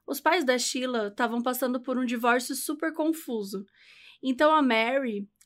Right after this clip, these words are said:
ela sempre dava uma mãozinha, assim, ajudava e tal, levava a Sheila pra casa. Então já tinha, já era da família. Quando a mãe da Sheila começou a namorar um cara mais novo,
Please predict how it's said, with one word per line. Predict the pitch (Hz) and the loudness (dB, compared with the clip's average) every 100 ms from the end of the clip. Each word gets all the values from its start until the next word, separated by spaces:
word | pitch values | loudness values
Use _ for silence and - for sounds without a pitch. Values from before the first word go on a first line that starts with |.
| - | -2
ela | 233 254 | 0 2
sempre | 277 277 285 | 0 -2 2
dava | 285 269 | 2 4
uma | 269 269 | 2 2
mãozinha, | 269 294 240 240 269 262 214 | 2 2 2 0 0 0 -2
assim, | 220 - 233 | -4 -4 -4
ajudava | 226 226 214 226 220 | -4 0 4 6 4
e | 220 | 0
tal, | 240 226 | 2 4
levava | 226 220 214 | 4 2 2
a | |
Sheila | 233 233 214 | 0 -2 -2
pra | 226 | -2
casa. | 247 262 226 240 226 214 208 202 202 - - - - | -2 4 6 8 6 4 -2 -6 -8 -16 -20 -18 -8
Então | 233 240 233 277 | -4 0 -2 -4
já | 262 262 | -2 -2
tinha, | 254 - 262 269 262 240 214 208 | -2 -4 -4 -4 -2 -2 -4 -8
já | 214 233 | -4 -2
era | 226 | 0
da | 226 | -2
família. | 247 277 240 - - - _ | -2 -2 -2 -4 -10 -18 _
Quando | 359 392 | 0 4
a | 415 | 4
mãe | 349 | 6
da | 277 | 4
Sheila | 269 269 247 | 4 0 -2
começou | 247 240 240 285 | 0 0 2 2
a | |
namorar | 302 285 240 | 2 4 2
um | 233 | 2
cara | 240 214 | 0 -2
mais | 202 196 208 | -2 -4 -4
novo, | 220 233 214 214 208 | -2 0 -2 -6 -14